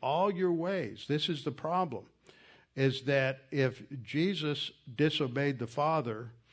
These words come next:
he would be out of the Father's plan. The Father's plan is to stick with it in all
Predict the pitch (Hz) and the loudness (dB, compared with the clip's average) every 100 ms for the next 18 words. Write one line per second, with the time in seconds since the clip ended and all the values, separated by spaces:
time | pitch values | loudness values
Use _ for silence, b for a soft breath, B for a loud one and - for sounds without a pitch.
0 | B B - 151 147 127 139 139 - 135 | B B 2 4 4 2 0 0 0 0
1 | 143 147 135 123 113 123 110 117 110 - | 0 -4 -6 -6 -2 0 0 -2 -8 -8
2 | - 175 131 98 - _ B B B - | -4 -2 -2 -6 -18 _ B B B -2
3 | 123 120 147 165 151 120 - 160 165 147 | -2 0 0 2 0 -4 -4 -4 0 -2
4 | 139 139 127 123 - - 123 120 120 117 | -2 0 0 0 -6 -4 0 0 0 -4
5 | B - - - - 170 - 135 127 143 | B -8 -4 -4 0 -2 0 -2 0 0
6 | 127 139 120 123 123 131 127 131 | -2 0 -2 -2 -2 0 2 0